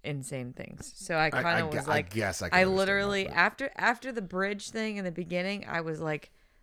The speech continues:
Speaker 1: literally anything goes for the rest of this movie. Like, I just, I just, nothing will surprise me anymore.
Speaker 2: Uh, the next thing, and I've written in all caps, he has the same radio signal.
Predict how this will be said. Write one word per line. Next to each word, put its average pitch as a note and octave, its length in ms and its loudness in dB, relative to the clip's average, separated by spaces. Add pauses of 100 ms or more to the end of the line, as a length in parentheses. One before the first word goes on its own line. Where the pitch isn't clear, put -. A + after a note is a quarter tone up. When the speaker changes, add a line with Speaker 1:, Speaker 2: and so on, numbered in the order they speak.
(120)
Speaker 1:
literally F3+ 480 0
anything D#3 480 -2
goes B2+ 320 -2
for D3 140 -8
the C#3+ 80 0
rest C3 260 -2
of C#3+ 60 -8
this C3 140 -10
movie. A#2+ 440 -8 (140)
Like, C3+ 320 -6
I A#2+ 140 -2
just, C3 420 -12 (1400)
I C#3 120 -2
just, C3 380 -6 (140)
nothing C#3 520 -4
will C3 100 -6
surprise C3+ 480 -6
me C3 140 -8
anymore. C#3 420 -10 (1080)
Speaker 2:
Uh, F#2 240 0
the G2 100 -2
next G#2+ 220 -2
thing, G#2 240 -2
and G2+ 160 -2
I've F#2+ 120 -2
written G2 220 -2
in F#2+ 60 -6
all F#2 260 -2
caps, F2 460 -6 (320)
he C3+ 260 0
has B2 360 4
the A#2 100 0
same A#2 400 2
radio A2+ 360 4
signal. E3 600 4